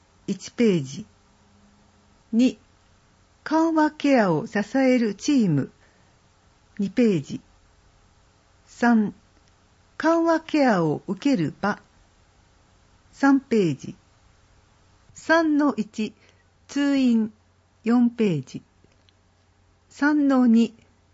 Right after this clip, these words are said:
入院。五ページ。三の三、在宅療養。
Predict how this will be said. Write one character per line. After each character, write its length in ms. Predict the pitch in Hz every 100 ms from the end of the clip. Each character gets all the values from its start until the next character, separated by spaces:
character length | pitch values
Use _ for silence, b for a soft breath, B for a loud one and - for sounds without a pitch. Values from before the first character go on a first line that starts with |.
| _ _ -
入 340 | 254 285 285
院。 400 | 262 247 233 233 - _ _ _ _
五 140 | - 214
ペ 300 | 214 247 170
ー 80 | 139
ジ。 180 | - - _ _ _ _ _ _ _ _ _ _ _ _ _
三 440 | - - 294 285 247
の 180 | 233
三、 400 | 220 226 226 196 - _ _ _ _ _ _ -
在 240 | 277 339
宅 360 | 339 311 285 247
療 260 | 247 196
養。 400 | 156 143 131 -